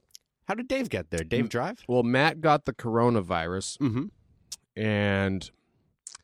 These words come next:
Speaker 2: we don't know how Matt got it, but
Speaker 1: Mm-hmm.
Speaker 2: yeah, he flew. No, everyone flew
Speaker 1: Yep.
Speaker 2: separate planes.
Speaker 1: Right.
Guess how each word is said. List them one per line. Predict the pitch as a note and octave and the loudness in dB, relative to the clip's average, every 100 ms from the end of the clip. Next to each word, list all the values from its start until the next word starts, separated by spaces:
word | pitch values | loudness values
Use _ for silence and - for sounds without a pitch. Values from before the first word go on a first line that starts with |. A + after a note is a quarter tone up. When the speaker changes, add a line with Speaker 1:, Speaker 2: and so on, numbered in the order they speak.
| _ _ - | _ _ 2
Speaker 2:
we | B2+ | 6
don't | F#3+ F3 | 8 8
know | F3 | 8
how | D3 D3 C#3 | 10 8 8
Matt | A#2 G2+ | 6 2
got | G#2 F#2+ F#2+ | 2 0 0
it, | F#2 - | -4 0
but | G#2 F#2 - | 2 2 0
Speaker 1:
Mm-hmm. | A#2+ G#2 F2 _ _ _ _ _ _ | -2 -2 -6 _ _ _ _ _ _
Speaker 2:
yeah, | G#2+ F#2+ | -2 -2
he | G2+ C3+ | 2 0
flew. | - - C3+ | 0 0 2
No, | C3 A#2+ | 4 6
everyone | B2+ D#3 E3 | 6 4 2
flew | D3+ - F3 A2+ G#2+ G#2 _ - | 2 2 4 6 4 0 _ -2
Speaker 1:
Yep. | G#2 G2+ | -2 -2
Speaker 2:
separate | - A#2+ - G#2 | 0 0 0 -6
planes. | - G#2 F#2+ F2+ - - _ _ _ _ | -4 -4 -4 -6 -12 -18 _ _ _ _
Speaker 1:
Right. | G#2+ D2+ | -6 -6